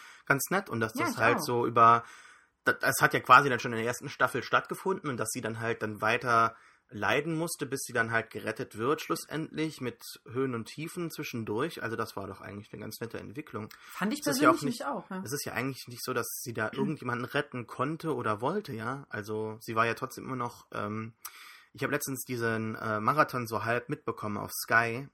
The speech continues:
Speaker 1: äh,
Speaker 2: Mhm.
Speaker 1: wo, äh, quasi so ein eigener Game of Thrones Channel eingerichtet wurde und die Staffeln rauf und runter liefen. Und da war auch die eine Szene, wo sie halt quasi dann relativ glücklich weggeht,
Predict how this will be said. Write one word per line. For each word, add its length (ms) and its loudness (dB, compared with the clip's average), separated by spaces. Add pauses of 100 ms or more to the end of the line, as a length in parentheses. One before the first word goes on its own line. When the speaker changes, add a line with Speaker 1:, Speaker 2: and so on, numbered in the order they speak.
(200)
Speaker 1:
äh, 60 -10
Speaker 2:
Mhm. 520 -2
Speaker 1:
wo, 400 -6
äh, 240 -10
quasi 260 0
so 100 -10
ein 100 -8
eigener 260 -4
Game 160 -4
of 120 -6
Thrones 300 -8
Channel 280 -4
eingerichtet 520 -8
wurde 200 -2
und 200 -8
die 100 -10
Staffeln 360 -4
rauf 220 0
und 100 -14
runter 220 -2
liefen. 320 -6
Und 40 -18 (320)
da 100 0
war 80 4
auch 60 0
die 120 -8
eine 160 -2
Szene, 260 -2
wo 120 -4
sie 220 -6
halt 200 -2
quasi 600 6
dann 400 0 (240)
relativ 360 -2
glücklich 500 -6
weggeht, 580 -6